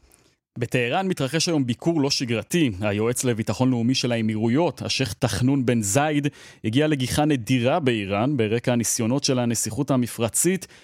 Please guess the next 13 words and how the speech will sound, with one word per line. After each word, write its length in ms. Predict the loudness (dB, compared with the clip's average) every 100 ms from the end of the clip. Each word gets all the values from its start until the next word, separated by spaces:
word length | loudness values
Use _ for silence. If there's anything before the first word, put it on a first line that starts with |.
| _
לפתור 460 | -8 -8 -2 0 2
את 100 | 2
הבעיות 320 | 2 2 2
עם 140 | 2 2
האיראנים 360 | 2 2 2
באמצעות 400 | 2 0 0 2
דיאלוג. 460 | 2 2 2 0 -2 -10 -6
שלום 300 | -2 2 2
לכתב 480 | 0 -2 0 0 2
העולם 300 | 0 0 0
הערבי 280 | 0 0 0
רועי 180 | 0
קייס. 440 | 0 -2 0 -2